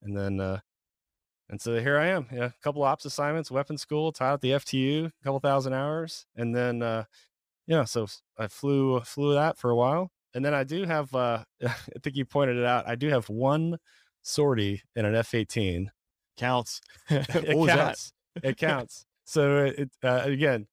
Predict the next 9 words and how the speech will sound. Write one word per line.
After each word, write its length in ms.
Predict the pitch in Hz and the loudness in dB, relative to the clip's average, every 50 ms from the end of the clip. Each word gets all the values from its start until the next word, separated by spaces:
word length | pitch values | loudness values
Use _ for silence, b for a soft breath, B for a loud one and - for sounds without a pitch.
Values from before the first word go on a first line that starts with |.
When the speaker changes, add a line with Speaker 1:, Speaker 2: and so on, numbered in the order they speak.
| _ _ - | _ _ -4
Speaker 1:
cra-, 260 | - 151 143 143 135 | -2 0 0 0 0
crazy 400 | - - 160 156 160 147 143 131 | 0 0 2 2 2 2 0 -2
stories. 420 | - - 113 107 104 107 107 104 | -2 0 0 0 0 -2 -2 -4
So 240 | - 98 120 117 117 | -4 0 2 4 4
I 180 | 113 113 139 143 | 4 4 2 2
ended 200 | 139 139 135 135 | 2 2 4 4
up, 160 | 131 127 - - | 4 2 2 0
uh, 220 | 123 117 110 110 107 - _ | 0 2 2 2 0 -4 _
flying, 680 | - - 120 120 120 123 127 123 123 123 123 120 - | -8 -2 0 0 2 2 2 0 0 0 -2 -4 -6